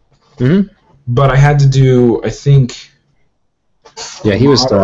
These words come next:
Speaker 2: moderate or
Speaker 1: high
Speaker 2: severe
Speaker 1: wounds.
Speaker 2: damage.
Speaker 1: Lowest
Speaker 2: I had
Speaker 1: you
Speaker 2: to do
Speaker 1: got him,
Speaker 2: severe
Speaker 1: he had
Speaker 2: damage.
Speaker 1: six wounds left when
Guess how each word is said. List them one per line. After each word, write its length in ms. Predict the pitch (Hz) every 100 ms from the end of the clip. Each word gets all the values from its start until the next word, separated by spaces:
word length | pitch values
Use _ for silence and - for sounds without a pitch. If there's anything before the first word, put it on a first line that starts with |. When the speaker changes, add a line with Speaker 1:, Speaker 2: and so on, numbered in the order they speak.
| 139
Speaker 2:
moderate 100 | 135
or 40 |
Speaker 1:
high 60 | 127
Speaker 2:
severe 400 | - 98 95 123
Speaker 1:
wounds. 120 | 117
Speaker 2:
damage. 200 | 120 104
Speaker 1:
Lowest 180 | 127 127
Speaker 2:
I 40 | 151
had 80 |
Speaker 1:
you 60 | 110
Speaker 2:
to 60 | 101
do 60 |
Speaker 1:
got 60 | 101
him, 60 |
Speaker 2:
severe 220 | 98 110 117
Speaker 1:
he 60 |
had 80 | 113
Speaker 2:
damage. 200 | 113 101
Speaker 1:
six 400 | - - 101 -
wounds 320 | 101 110 101 92
left 380 | 92 92 -
when 340 | 92 90 92